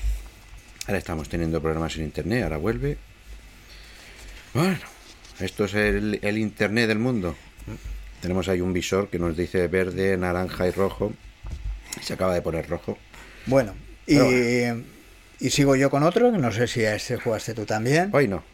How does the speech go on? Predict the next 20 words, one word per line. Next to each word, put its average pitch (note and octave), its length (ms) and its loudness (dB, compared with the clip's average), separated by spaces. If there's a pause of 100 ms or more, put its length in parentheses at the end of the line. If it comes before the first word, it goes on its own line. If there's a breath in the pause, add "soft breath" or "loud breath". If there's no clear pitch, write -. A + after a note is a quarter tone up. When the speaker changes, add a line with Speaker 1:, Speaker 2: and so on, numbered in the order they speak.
(140)
Speaker 1:
a F#2+ 100 0
este. - 260 -4 (1120 loud breath)
Eh, C3+ 380 2
no, D#3 200 0 (100)
a A#2+ 120 0
este D#3+ 200 0
no C3+ 100 4
jugué. E2 340 -4 (240)
Bueno, - 200 2 (140)
perdón, F2+ 320 0
sí - 140 -8
que F2+ 100 -2
jugué, F#2+ 300 0
pero E2+ 180 0
vamos, D2+ 400 -10 (160)
como F2+ 220 0
se F#2+ 100 -4
juegan G#2+ 280 2
estos - 220 -6
juegos. D2 420 -8